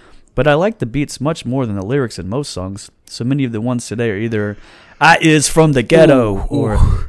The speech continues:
Speaker 1: 'Look at the money I have that you don't, and I'm from the ghetto.'
Speaker 2: Wow. If
Speaker 1: the lyrics don't mention how much money they have, then I will listen to them. But it's just any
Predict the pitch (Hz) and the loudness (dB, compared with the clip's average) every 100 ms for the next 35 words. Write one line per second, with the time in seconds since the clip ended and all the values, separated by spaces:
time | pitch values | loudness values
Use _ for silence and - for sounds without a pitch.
0 | - 147 151 143 - 127 131 151 127 110 | 0 2 4 2 2 0 2 4 2 0
1 | 107 123 110 107 110 165 131 123 - _ | -2 -2 -2 -4 -2 2 4 2 0 _
2 | 147 139 139 127 143 139 123 147 127 110 | 0 2 0 0 0 0 0 0 0 -2
3 | 95 90 57 - - - - - _ _ | -4 -8 -14 -16 -20 -20 -20 -20 _ _
4 | - 147 - 147 220 190 - 165 147 147 | -6 -4 0 2 2 0 -2 -4 -2 -2
5 | 139 127 131 120 - 131 123 110 104 107 | -2 -2 -2 -4 -4 -4 -2 -2 -4 -6
6 | 104 107 143 120 131 - 104 95 92 - | -4 -4 -2 -2 -2 -4 -6 -6 -8 -10
7 | - 117 147 - 262 - - 147 139 | -6 -4 -4 -6 -8 -8 -6 -4 -4